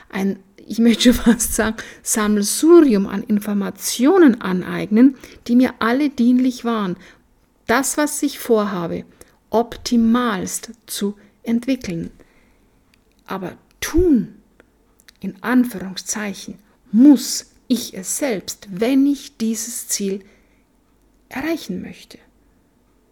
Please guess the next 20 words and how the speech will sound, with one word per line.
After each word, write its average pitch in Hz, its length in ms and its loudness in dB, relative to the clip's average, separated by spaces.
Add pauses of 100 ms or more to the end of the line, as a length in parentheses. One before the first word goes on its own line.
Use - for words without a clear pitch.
(320)
Du 208 80 0
musst 320 420 4
nichts 220 280 0
tun, 180 300 -2
das 196 160 -8
ist 214 140 -8
mir 254 140 -2
schon 285 180 -8
klar. 269 300 -4 (260)
Nur 214 320 6
wenn 233 240 4
man 226 180 2
ein 208 260 -4 (160)
Ziel, 370 520 2 (120)
wenn 208 200 4
du - 60 0
ein 208 220 -4
Ziel 330 300 -2
erreichen 240 600 -4 (640)
möchtest - 800 -2